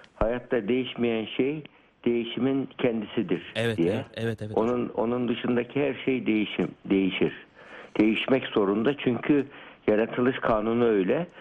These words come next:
Speaker 1: Bu kanunun adı da entropi kanunu.
Speaker 2: Hı hı.
Speaker 1: Yani entropi kanununa göre evren, e,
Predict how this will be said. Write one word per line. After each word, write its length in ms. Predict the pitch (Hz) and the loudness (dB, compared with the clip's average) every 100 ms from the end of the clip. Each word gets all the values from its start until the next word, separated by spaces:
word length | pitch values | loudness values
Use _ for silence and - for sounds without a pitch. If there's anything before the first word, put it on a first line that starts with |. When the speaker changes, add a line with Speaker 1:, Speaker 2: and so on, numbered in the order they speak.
| - - | -20 -4
Speaker 1:
Bu 120 | 170 | -2
kanunun 500 | - 135 131 139 135 | 2 2 2 2 4
adı 260 | 127 123 131 | 4 2 0
da 80 | 175 | 2
entropi 500 | 131 - 131 123 123 | 2 0 -2 0 -2
kanunu. 520 | - 87 78 73 71 - _ | 0 0 -2 -4 -6 -12 _
Speaker 2:
Hı 60 | 113 | -6
hı. 280 | 98 101 123 _ _ - | -4 -4 -4 _ _ -2
Speaker 1:
Yani 200 | 87 - | 0 2
entropi 460 | 113 113 - 127 143 | 2 0 0 0 0
kanununa 520 | - 120 117 120 131 | 0 0 0 0 0
göre 320 | 113 127 151 - | 2 2 2 2
evren, 500 | 123 117 131 165 208 - _ _ _ _ _ 98 | 2 2 0 0 -4 -12 _ _ _ _ _ 0
e, 240 | 95 101 | 2 0